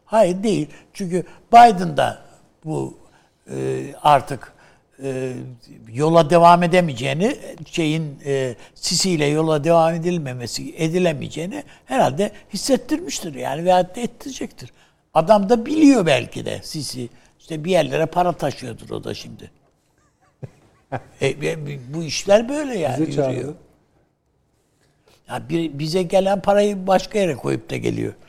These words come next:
Speaker 1: Yani <clears throat>
Speaker 2: Peki.
Speaker 1: son dakikada Libya, Kaddafi'nin aklı başına geldi ama iş işten geçti.
Speaker 2: Doğru.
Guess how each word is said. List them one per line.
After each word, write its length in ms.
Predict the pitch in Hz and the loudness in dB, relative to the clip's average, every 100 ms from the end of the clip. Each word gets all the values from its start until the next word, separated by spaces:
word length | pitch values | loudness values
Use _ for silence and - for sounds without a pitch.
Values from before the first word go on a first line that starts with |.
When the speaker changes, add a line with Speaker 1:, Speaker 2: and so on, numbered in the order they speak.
| _ _ _ _ 107 - - _ _ _ _ 160 | _ _ _ _ -18 -18 -20 _ _ _ _ -2
Speaker 1:
Yani 360 | 135 120 117 - - - - - - _ - - | 0 0 -2 -12 -20 -20 -18 -18 -18 _ -20 -14
<clears throat> 0 | - - 147 139 95 - | -10 -2 0 0 -4 -10
Speaker 2:
Peki. 200 | 117 120 | -10 -6
Speaker 1:
son 280 | 180 214 190 | 0 2 4
dakikada 600 | 165 - 165 143 127 - - _ - - _ _ _ | 4 4 2 4 2 -2 -20 _ -20 -20 _ _ _
Libya, 460 | 156 151 139 127 120 - 190 165 - - | -4 -2 0 0 -2 -12 -20 -20 -20 -10
Kaddafi'nin 600 | 143 123 139 117 131 135 | -8 0 2 2 -4 -6
aklı 340 | 143 139 151 | -4 -4 -4
başına 300 | 143 123 143 | -6 -6 -4
geldi 280 | 143 147 180 | -4 -4 -6
ama 320 | 175 233 233 | -6 -6 -6
iş 240 | 214 202 170 | -6 -10 -10
işten 280 | 196 180 | -8 -6
geçti. 400 | 135 110 - 101 104 | -6 -8 -10 -16 -20
Speaker 2:
Doğru. 220 | 101 98 | -18 -18